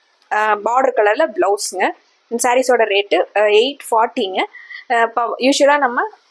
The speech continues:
அஹ், பியூர் காட்டன் மட்டுமே கட்டுறவங்க வந்து பட்டு சாரி விரும்புறது இல்லைங்க. இந்த மாதிரி சாரீஸ் வந்து ஃபங்க்ஷன்ஸ் கட்டுறதுக்கு ரொம்ப நல்லா இருக்குங்க. சாரி ஃபுல்லாவே overall உங்களுக்கு ஜரி, அஹ், செக்ஸ் வந்துடுதுங்க.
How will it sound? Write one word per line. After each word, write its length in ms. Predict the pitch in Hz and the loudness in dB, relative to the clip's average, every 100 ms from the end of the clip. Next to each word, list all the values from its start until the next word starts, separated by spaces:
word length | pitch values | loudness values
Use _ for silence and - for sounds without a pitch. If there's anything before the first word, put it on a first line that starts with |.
| _ | _
அஹ், 180 | 220 220 | -2 0
பியூர் 240 | 220 330 | 2 2
காட்டன் 280 | 339 269 269 | 2 -2 -2
மட்டுமே 280 | 254 254 294 | -2 0 0
கட்டுறவங்க 320 | 269 254 254 | 0 0 0
வந்து 180 | 233 277 | 0 0
பட்டு 200 | 247 - | -2 -2
சாரி 240 | 277 254 | 0 0
விரும்புறது 400 | 233 226 226 208 | -2 -2 -2 -2
இல்லைங்க. 280 | 185 190 202 359 - - _ | -2 -2 -2 -6 -10 -20 _
இந்த 160 | 285 311 | -2 0
மாதிரி 220 | 320 339 | 0 0
சாரீஸ் 300 | 311 277 277 | 0 0 0
வந்து 220 | 240 339 | 0 0
ஃபங்க்ஷன்ஸ் 500 | 415 262 294 320 302 | -2 -4 -4 -4 -4
கட்டுறதுக்கு 420 | - 247 240 285 226 | -4 -2 0 2 0
ரொம்ப 200 | 240 277 | 0 -2
நல்லா 260 | 233 214 | 2 2
இருக்குங்க. 340 | 196 - 180 165 - _ _ _ _ _ _ _ - | 2 -2 -10 -10 -14 _ _ _ _ _ _ _ -10
சாரி 320 | 247 240 233 | 0 2 2
ஃபுல்லாவே 340 | 247 226 226 302 | 2 2 4 6
overall 360 | 233 240 254 302 | 6 6 4 0
உங்களுக்கு 280 | 226 247 | -2 -2
ஜரி, 380 | 233 226 247 285 - | 0 2 2 0 2
அஹ், 240 | 226 220 | 2 2
செக்ஸ் 300 | 220 233 - 247 | 0 0 0 0
வந்துடுதுங்க. 520 | 226 202 180 185 | 0 0 0 0